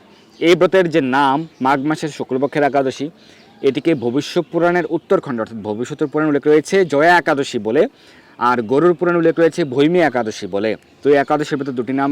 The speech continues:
রয়েছে, গরুর পুরাণে বলা হয়েছে ভৈমী একাদশী, মাঘ মাসের শুক্লপক্ষের একাদশীকে, আর ভবিষ্যোত্তর পুরাণে বলা হয়েছে জয়া একাদশী। তো এই ব্রতের মাহাত্ম্য কথা আমরা শ্রবণ করবো, অত্যন্ত গুরুত্বপূর্ণ। এবং একাদশী ব্রত পালনের সকল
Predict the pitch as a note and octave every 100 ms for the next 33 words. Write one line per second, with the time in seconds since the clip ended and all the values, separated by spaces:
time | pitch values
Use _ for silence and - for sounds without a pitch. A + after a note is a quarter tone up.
0 | C#3+ C#3 F3 A3+ - - _ - G2+ D3+
1 | E3 E3+ E3 D#3+ D#3 D#3+ D#3 D#3 A#2+ B2
2 | D3 D3 D3 C#3+ E3 C3 B2 A#2+ B2+ C3+
3 | B2+ C3+ B2 C3+ C3 C3+ C3+ D3+ - D#4
4 | _ - - - - B2+ B2+ A#2 - _
5 | - B2 C#3 - D#3+ F3 E3 D#3+ D#3+ D3
6 | C3+ D3 D#3 C#3 G3 G#3 B2 C3 C3+ B2
7 | G#2+ G2+ F#2+ G#2+ F#2+ - - C#3+ D3 D3
8 | B2+ A2+ A#2+ B2+ C3 C3 B2+ A#2+ B2 B2+
9 | C3 B2 B2 A#2+ B2 A#2+ A#2+ B2+ D#3 -
10 | D3 E3+ D3+ D3 F3 F3+ F3+ D#3+ D#3+ D#3
11 | D3+ D#3+ C#3+ C#3